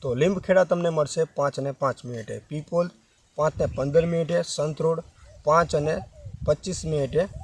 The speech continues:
ગોધરા પાંચ અને ચાલીસ મિનિટે, સેવલિયા છ અને પાંત્રીસ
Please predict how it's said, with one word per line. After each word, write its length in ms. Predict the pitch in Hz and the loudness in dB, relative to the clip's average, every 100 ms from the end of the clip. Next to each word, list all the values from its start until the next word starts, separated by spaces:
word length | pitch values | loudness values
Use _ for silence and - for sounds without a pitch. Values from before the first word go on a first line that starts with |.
| - | -6
ગોધરા 460 | 127 117 143 160 - - _ - | -4 4 6 6 0 -20 _ -6
પાંચ 280 | 135 135 131 | -2 -2 -2
અને 200 | 135 170 - _ _ _ - - | -2 -4 -8 _ _ _ -12 -2
ચાલીસ 360 | 135 160 - | 0 0 -2
મિનિટે, 320 | 160 151 165 | -2 2 2
સેવલિયા 580 | 160 135 143 156 160 165 - - - - | 2 0 2 2 2 0 -6 -20 -20 -6
છ 20 | 147 | -2
અને 160 | 139 | -2
પાંત્રીસ 380 | - 131 127 | -2 -4 -4